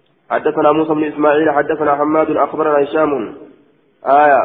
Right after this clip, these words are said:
haa keessa duutu jedheeti numaa hugaa ofirraa farrisa. Horee, horee, horee, haa keessa duutu jedha. Rahmata fixatee fi jechuu. Tokko gaaf tokko ni sabbarsiifna jedhanii itti dhaqanii,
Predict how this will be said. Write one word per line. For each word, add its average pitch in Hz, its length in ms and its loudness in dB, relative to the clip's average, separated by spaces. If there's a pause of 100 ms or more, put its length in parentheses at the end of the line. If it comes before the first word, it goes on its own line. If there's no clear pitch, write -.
(220)
haa 123 140 -4
keessa 139 360 0
duutu 160 280 -2
jedheeti 151 360 0
numaa 151 240 0
hugaa 143 680 0
ofirraa 147 320 0
farrisa. 143 340 -2
Horee, 139 240 2
horee, 147 220 4
horee, 147 240 0
haa 131 120 0
keessa 123 300 -4
duutu 131 280 -6
jedha. 104 200 -10 (1200)
Rahmata 143 380 2
fixatee 139 340 -2
fi 139 120 -4
jechuu. 120 320 -4 (760)
Tokko 151 200 -2
gaaf 165 220 0
tokko 170 480 -2
ni 165 100 -2
sabbarsiifna 156 560 -2
jedhanii 147 260 0
itti 160 140 -2
dhaqanii, 143 380 -2